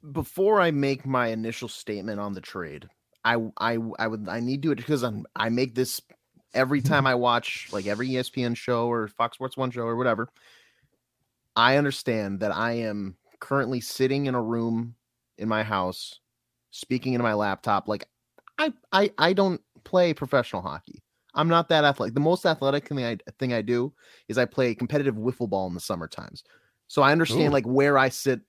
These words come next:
Speaker 1: on the rankings for this. But as a
Speaker 2: <laughs>
Speaker 1: comparing,
Speaker 2: But.
Speaker 1: but, but comparing him to other N H L players, Ryan Reeves simply is just not good at hockey.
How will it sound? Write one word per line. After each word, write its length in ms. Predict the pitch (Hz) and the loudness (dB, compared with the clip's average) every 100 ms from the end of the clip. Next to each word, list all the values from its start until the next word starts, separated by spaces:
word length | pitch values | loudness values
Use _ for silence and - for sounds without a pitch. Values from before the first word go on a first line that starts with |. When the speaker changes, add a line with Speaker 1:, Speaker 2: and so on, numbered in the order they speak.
| _ | _
Speaker 1:
on 300 | - 123 117 | 0 2 2
the 80 | 113 | -2
rankings 460 | 107 101 101 - 80 | -4 -4 -6 -12 -14
for 80 | - | -12
this. 340 | 62 - - - _ _ _ _ _ _ _ _ _ _ _ _ - | -14 -14 -16 -18 _ _ _ _ _ _ _ _ _ _ _ _ 4
But 240 | 131 - _ _ _ _ _ _ _ - | 4 2 _ _ _ _ _ _ _ -6
as 180 | 120 | -4
a 60 | 123 | -4
Speaker 2:
<laughs> 0 | |
Speaker 1:
comparing, 880 | 113 - 233 - 208 156 180 - 113 | -4 2 4 4 4 4 2 -2 0
Speaker 2:
But. 140 | - 165 | 2 2
Speaker 1:
but, 160 | 135 - _ _ _ | 0 -2 _ _ _
but 140 | 143 | 2
comparing 560 | 139 113 - 147 165 185 | 2 -2 0 2 2 2
him 260 | 175 160 147 | 2 0 0
to 180 | 123 | 0
other 240 | 113 131 151 | 2 2 2
N 180 | 123 135 | 0 -2
H 200 | 131 139 | -2 0
L 160 | 131 | -2
players, 560 | 131 147 110 78 71 - _ _ _ _ _ | 0 -2 -2 -4 -12 -18 _ _ _ _ _
Ryan 460 | 101 135 185 196 | 2 2 4 2
Reeves 440 | 147 156 135 113 104 | 0 2 0 -2 -8
simply 420 | - 151 151 165 | -6 -4 -2 -2
is 80 | 131 | -2
just 180 | 117 101 | -4 -6
not 400 | 92 101 131 - | -4 -2 -2 -4
good 160 | 127 117 | -4 -4
at 80 | |
hockey. 460 | 95 87 73 - 107 | -4 -6 -6 -18 -20